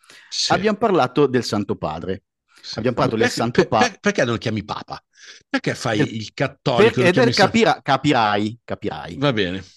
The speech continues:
Speaker 2: Del Santo Padre,
Speaker 1: Sì.
Speaker 2: eh, e della comicità.
Speaker 1: Sì,
Speaker 2: E del
Speaker 1: sì.
Speaker 2: fatto che lui forse, forse, forse, in questi ultimi giorni ha detto delle frasi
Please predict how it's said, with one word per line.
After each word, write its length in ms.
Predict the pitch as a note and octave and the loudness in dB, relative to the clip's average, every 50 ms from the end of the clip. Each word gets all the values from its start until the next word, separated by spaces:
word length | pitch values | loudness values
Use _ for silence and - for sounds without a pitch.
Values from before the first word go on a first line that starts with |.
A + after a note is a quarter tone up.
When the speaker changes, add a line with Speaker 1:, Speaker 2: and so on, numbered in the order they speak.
| _ _ _ _ _ _ _ _ _ - - - _ | _ _ _ _ _ _ _ _ _ -20 -20 -20 _
Speaker 2:
Del 180 | - G3 G3+ G#3+ | -2 0 0 2
Santo 280 | G#3 D3 B2+ - A#2 | 2 2 0 0 -2
Padre, 480 | - G2 F2+ F2 F#2+ F#2+ G2 F#2+ - _ _ _ - _ _ _ - | -4 -2 -4 -2 -2 -4 -6 -6 -8 _ _ _ -20 _ _ _ -4
Speaker 1:
Sì. 80 | - | 0
Speaker 2:
eh, 680 | B2+ B2 B2 A#2+ A#2+ A#2 A#2 A#2 A#2 A#2 A#2 A#2+ A#2+ - - | 0 0 0 0 -2 -2 0 0 0 0 0 0 -2 0 2
e 140 | F3 F3 | 4 4
della 180 | F3 G3 F3 D3 | 4 4 2 2
comicità. 600 | - B2+ A#2 A#2 - - G#2+ - A#2+ G2+ F#2+ - _ _ _ _ _ _ _ _ _ _ _ _ _ _ _ _ _ - - - - | 2 0 0 0 -2 -4 -4 -2 -2 -4 -4 -8 _ _ _ _ _ _ _ _ _ _ _ _ _ _ _ _ _ -20 -20 -20 -18
Speaker 1:
Sì, 300 | - - - - - E3 | -16 -14 -10 -2 0 2
Speaker 2:
E 60 | D#3+ | 2
del 140 | D#3+ A3+ A#3+ | 2 2 0
Speaker 1:
sì. 60 | - | 0
Speaker 2:
fatto 400 | - D#3 C3 G2 - - - A3+ | 0 0 0 0 -2 -2 -2 -2
che 140 | A3+ - F#3+ | 0 0 0
lui 240 | D3+ C#3+ C3+ B2+ A#2+ | 2 4 2 2 2
forse, 640 | - - - C#3 B2+ A#2 A2 G#2 G2 - - - | -2 -6 -2 2 2 4 4 2 0 -4 -10 -14
forse, 760 | - - - G#2 F#2+ F#2 F2+ E2+ E2 - - - - G2 G2+ - - | -12 -8 -4 -2 0 0 -2 -4 -6 -8 -8 -4 -2 -2 -2 -4 -8
forse, 540 | - E2 D2 - - - - - A#2+ A#2 - - - - - _ _ _ | -12 -12 -12 -12 -12 -10 -6 -4 -4 -4 -4 -6 -20 -20 -20 _ _ _
in 160 | - B2+ A#2+ | -2 -2 -2
questi 340 | - - D3+ B2+ - - C#3 | 2 2 0 0 0 -2 0
ultimi 360 | C3+ A#2+ - - C#3 G3 F3 | 0 0 0 -2 -2 -2 -2
giorni 360 | A2 G#2+ A2+ A#2 A#2 B2 B2 | 0 0 0 0 2 2 0
ha 40 | A2+ | 0
detto 220 | A#2+ B2 - - | 0 -2 -2 -2
delle 220 | G#2 G#2+ A#2+ D#3 D3+ | -2 0 2 0 0
frasi 440 | - G2+ G2+ G#2 G2+ G2 B2+ C#3 | 0 0 -2 -2 -2 -2 -4 -4